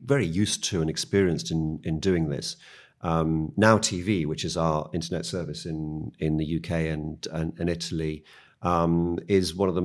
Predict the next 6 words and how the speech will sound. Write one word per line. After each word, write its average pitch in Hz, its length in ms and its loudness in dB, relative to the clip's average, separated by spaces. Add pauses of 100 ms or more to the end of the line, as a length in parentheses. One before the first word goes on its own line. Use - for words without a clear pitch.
(100)
most 90 220 0
used, 87 640 0 (120)
um, 82 240 2
internet 85 380 -4
service, 82 540 -4 (540)
uh, 71 80 -6